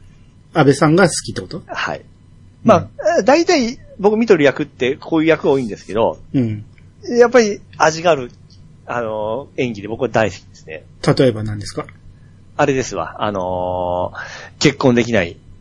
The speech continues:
Speaker 2: 男でありましてね。
Speaker 1: おう、もう見てないけど。
Speaker 2: と、
Speaker 1: うん。
Speaker 2: あとあの、あれですよ。あの、東大に行く話ですよ。
Speaker 1: ドラゴン桜ね。
Speaker 2: そう、ドラゴン桜。
Speaker 1: はい。の主演、桜木健二ですかね。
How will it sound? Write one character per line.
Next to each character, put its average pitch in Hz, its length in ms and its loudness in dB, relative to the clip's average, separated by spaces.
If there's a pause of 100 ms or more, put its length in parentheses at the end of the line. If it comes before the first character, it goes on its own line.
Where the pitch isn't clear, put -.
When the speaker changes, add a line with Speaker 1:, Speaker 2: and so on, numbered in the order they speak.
(140)
Speaker 2:
男 104 380 -8
で - 60 -12 (240)
あ - 80 -2
り 98 40 -2
ま 92 60 -8
し - 60 -8
て 220 80 0
ね。 - 180 2 (960)
Speaker 1:
お 110 260 0
う、 107 100 -12
も 135 240 2
う - 20 4
見 120 160 6
て 139 100 4
な 117 100 0
い 104 40 -4
け 101 100 -8
ど。 101 80 -10
Speaker 2:
と、 139 60 -8
Speaker 1:
う - 40 -4
ん。 104 200 -6 (140)
Speaker 2:
あ 156 120 2
と 113 100 4
あ 107 60 4
の、 101 360 -2
あ 117 100 0
れ 110 60 -2
で 104 80 -4
す - 140 -12
よ。 92 160 -6
あ 98 60 -4
の、 92 600 -6
東 139 200 8
大 123 160 6
に 120 760 -2
行 - 40 -12
く 127 260 0
話 110 280 0
で 101 100 -8
す - 100 -10
よ。 90 100 -6 (200)
Speaker 1:
ド 131 140 0
ラ 135 120 6
ゴ 127 140 2
ン 123 60 2
桜 107 320 -6
ね。 139 60 -6
Speaker 2:
そ 175 80 6
う、 156 40 6
ド 143 100 6
ラ 139 100 6
ゴ 123 120 -2
ン 117 60 -10
桜。 92 300 -8 (120)
Speaker 1:
は 113 200 -6
い。 107 160 -10 (120)
の 147 120 2
主 - 220 2
演、 131 420 4
桜 131 580 2
木 120 360 -2
健 117 280 2
二 123 300 0 (1040)
で 120 80 -12
す - 40 -16
か 117 100 -8
ね。 180 200 0